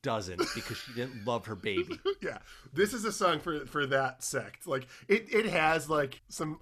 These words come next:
Speaker 2: Christian alt rock vibes to it in itself,
Speaker 1: Hard.
Speaker 2: just in the production. But, like, fuck Aaron Lewis.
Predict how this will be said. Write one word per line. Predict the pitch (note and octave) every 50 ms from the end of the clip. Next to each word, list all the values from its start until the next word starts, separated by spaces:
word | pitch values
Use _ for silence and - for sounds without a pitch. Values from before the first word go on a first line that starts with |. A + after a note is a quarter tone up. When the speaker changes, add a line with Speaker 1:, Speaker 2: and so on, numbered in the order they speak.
| - _ -
Speaker 2:
Christian | - - F3 D3 - - E3+ D3+ D3+
alt | D3 D3 C3+ C3+ - -
rock | C3+ C3+ C#3 C3+ C3 B2
vibes | B2 B2 A#2+ B2 C3 C#3 C3 -
to | - F3+ F3 E3
it | D#3 D3+ C3+
in | C3+ C#3+
itself, | D3 C#3+ - - - - - C3 A2+ B2 D3+ -
Speaker 1:
Hard. | F#2+ F#2 -
Speaker 2:
just | C#3+ C#3 C3 -
in | F#3 E3+
the | E3
production. | D3+ - D3+ C3+ B2+ A#2+ C3 B2+ - F3+ F3+ E3+ - - - - - - _ _
But, | - D#3 D#3+ -
like, | C#3+ C#3 C3+ B2+ - _ _ _ _ _ _ _ _ F#3 F#3 _ _
fuck | - - - - C#4+ B3+ - -
Aaron | C4+ D3+ C#3 C3 B2
Lewis. | C3 C3 B2+ B2 B2 B2 - -